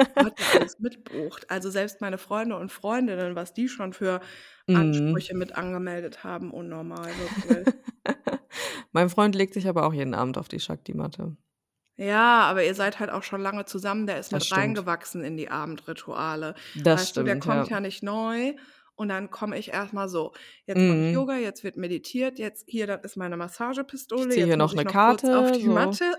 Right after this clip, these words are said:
Speaker 1: können wir eben
Speaker 2: Ja.
Speaker 1: noch 'n Archetypen ziehen und wir machen noch mal hier 'n bisschen Palo Santo im Schlafzimmer, bevor wir schlafen gehen. Okay, jetzt
Speaker 2: Genau,
Speaker 1: können wir
Speaker 2: ja.
Speaker 1: bumsen, alles klar“, weißt du?
Speaker 2: Ja,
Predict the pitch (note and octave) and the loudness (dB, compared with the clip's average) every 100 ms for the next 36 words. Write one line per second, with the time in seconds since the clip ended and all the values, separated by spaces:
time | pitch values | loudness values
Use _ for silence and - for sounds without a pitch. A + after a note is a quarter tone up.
0 | - B3+ B3 A#3 F#3+ D#3+ - G3 G#3 F#3+ | -4 -2 0 4 6 6 4 -2 -4 -2
1 | B3+ F4 C#4 E4 D#4 D4+ E4 - D#4 D#4 | 0 -2 0 2 2 -2 -6 -2 0 0
2 | C4 B3+ B3+ A3+ A3+ A#3+ G#3+ A3 A3 G#3+ | 0 -2 -2 -2 -2 0 0 0 0 -2
3 | G#3 G#3+ - G#3+ - - - - A3 G#3+ | -4 -4 -4 -4 -6 -14 -16 -4 -2 -2
4 | G#3+ B3 B3 C4 C#4 A#3+ B3 A#3 A#3+ - | -2 -2 -2 -2 -2 -2 -4 -4 -4 -6
5 | A#3 A3 G3+ - G3+ G3+ - D#3+ D#3 - | -4 -4 -4 -6 -4 -4 -6 -8 -8 -10
6 | C#3+ E3+ F#3+ - G#3+ F#3+ D3 C#3 D3+ G3 | -8 -6 -6 0 2 6 8 10 8 6
7 | F#3 E3 E3+ - - D#3+ F#3 F#3+ - - | 4 2 -4 -10 -8 -6 -6 -8 -14 -12
8 | C#3 D#3+ E3 F3 - C4+ D4+ _ _ F#3+ | -10 -8 -8 -8 -6 -6 -6 _ _ 2
9 | D3+ - | 2 0